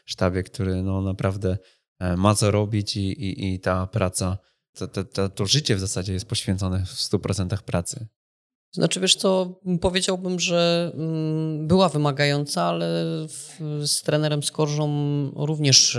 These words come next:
Speaker 2: była wymagająca, także, mm, no, nie klasyfikowałbym tutaj, która, która bardziej. Mm, na pewno w-, na pewno pracowałem z trenerami, którzy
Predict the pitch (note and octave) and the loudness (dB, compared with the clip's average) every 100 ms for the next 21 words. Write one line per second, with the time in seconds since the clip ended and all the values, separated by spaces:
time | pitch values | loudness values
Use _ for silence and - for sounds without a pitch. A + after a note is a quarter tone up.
0 | A#2+ A2+ A#2+ A2+ A#2 G#2+ A2+ A2 A2 G#2+ | -2 2 2 2 0 -2 -2 -2 -4 -6
1 | A2+ A2 A2+ A#2 - - A#2+ A2+ A2 A2+ | -6 -4 -2 -2 -4 -6 -4 -2 -2 -2
2 | A#2+ A#2+ B2+ C3+ B2+ B2 A#2+ A2+ A2+ A2+ | -2 0 0 -2 -4 -2 0 0 0 -4
3 | - A#2 A#2+ A#2 A2+ - B2 A#2 A2+ A2+ | -6 -4 2 2 0 -4 0 2 4 2
4 | A2+ A2 - A#2 A2+ A2 G#2+ - F#2+ - | 0 -2 -2 2 4 4 0 -2 -8 -10
5 | _ _ - A2 A2 B2 C#3 D#3 D#3 D#3 | _ _ -4 -2 0 0 2 0 2 2
6 | D#3 D#3 D3+ D3+ D3 D3 - - C#3+ C#3 | 4 2 2 0 -4 -8 -10 -4 -2 -2
7 | C#3+ C#3 B2+ C3 C3 C3 - - B2 B2 | 0 0 -2 -2 0 0 0 -2 0 2
8 | B2 A#2+ - B2 A#2 A#2+ A#2+ A#2+ A#2+ | 0 -2 -4 0 2 2 2 2 -2